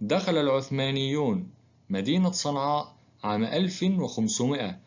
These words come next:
وواحد وخمسون أيضًا في عهد السلطان سليمان القانوني، ولكن هنا لم تدم سيطرة العثمانيين طويلًا على بلاد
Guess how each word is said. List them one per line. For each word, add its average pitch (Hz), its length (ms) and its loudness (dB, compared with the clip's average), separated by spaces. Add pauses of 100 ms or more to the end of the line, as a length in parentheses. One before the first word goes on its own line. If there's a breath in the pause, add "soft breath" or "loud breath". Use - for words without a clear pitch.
(160 soft breath)
وواحد 156 400 0
وخمسون 147 760 -4 (340 soft breath)
أيضًا 139 400 2
في 131 200 -2
عهد 131 260 -2
السلطان 123 680 -2
سليمان 110 640 -2
القانوني، 139 760 0 (500 soft breath)
ولكن 156 460 2
هنا 147 460 0
لم 123 280 2
تدم 160 380 2
سيطرة 156 580 0
العثمانيين 131 1000 -2
طويلًا 120 640 -2 (400 soft breath)
على 120 360 2
بلاد 110 540 -2